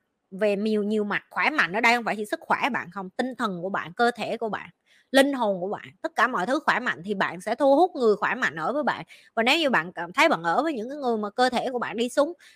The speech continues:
năng lượng của bạn đi xuống, draining bạn, tiêu cực bạn, lãm nhảm bạn, mà mấy bà này gặp tôi là thế nào cũng, mấy bà gặp tôi kiểu, kiểu nhiều người, người ta coi video Nhi á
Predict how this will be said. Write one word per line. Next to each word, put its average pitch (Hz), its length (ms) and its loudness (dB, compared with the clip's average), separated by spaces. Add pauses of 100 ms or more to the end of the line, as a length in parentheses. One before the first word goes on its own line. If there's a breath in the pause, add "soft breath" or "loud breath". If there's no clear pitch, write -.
(100)
năng 269 200 2
lượng 202 180 4
của 208 60 -4
bạn 185 180 0
đi 233 100 0
xuống, 294 340 -6
draining 254 420 4
bạn, 175 240 0
tiêu 285 240 2
cực - 220 -4
bạn, 156 200 -4
lãm 311 280 0
nhảm 262 280 -4
bạn, 175 320 -2 (440 soft breath)
mà 262 160 6
mấy 381 160 8
bà 254 240 12
này 254 120 6
gặp 240 220 6
tôi 311 200 8
là 233 120 10
thế 226 180 0
nào 220 240 4
cũng, 254 180 -6 (300)
mấy 359 140 4
bà 277 160 6
gặp 277 260 4
tôi 294 240 6
kiểu, 247 220 8
kiểu 269 180 2
nhiều 339 200 0
người, 247 180 0
người 262 100 -4
ta 302 60 -2
coi 294 260 6
video 294 260 2
Nhi 294 280 2
á 359 100 2